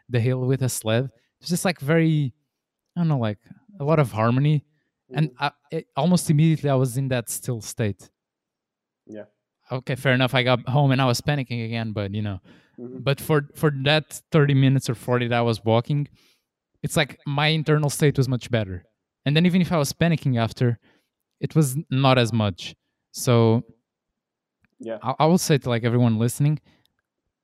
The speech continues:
Speaker 1: it's, it's <laughs> probably one of those things that you don't, won't ever feel like doing it. Almost like meditation when you're starting, 'cause it's like, "Oh, go for a walk now. Just, just walk."
Speaker 2: Yeah.
Speaker 1: It's, it feels very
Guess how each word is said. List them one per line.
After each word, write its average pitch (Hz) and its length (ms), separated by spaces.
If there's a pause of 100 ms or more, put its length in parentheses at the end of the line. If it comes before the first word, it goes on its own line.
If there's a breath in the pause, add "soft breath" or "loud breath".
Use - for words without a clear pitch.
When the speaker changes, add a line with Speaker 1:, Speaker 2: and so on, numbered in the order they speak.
Speaker 1:
it's, - 420
it's - 180
<laughs> - 80
probably 139 220
one 170 120
of 151 80
those 139 220
things 135 200
that 123 140 (200)
you 139 140
don't, 127 240
won't 123 280
ever 113 160
feel 113 220
like 104 160
doing 98 200
it. - 180 (340)
Almost 143 260
like 135 100
meditation 123 560
when 110 100
you're 107 100
starting, 101 400 (260 soft breath)
'cause 156 120
it's - 120
like, 123 200
"Oh, 143 180 (340 loud breath)
go 147 80
for 170 200
a 147 60
walk 110 300
now. 151 220
Just, 139 260 (460)
just - 240
walk." 104 460 (440)
Speaker 2:
Yeah. 107 140 (240)
Speaker 1:
It's, - 220
it 160 120
feels 175 240
very 143 600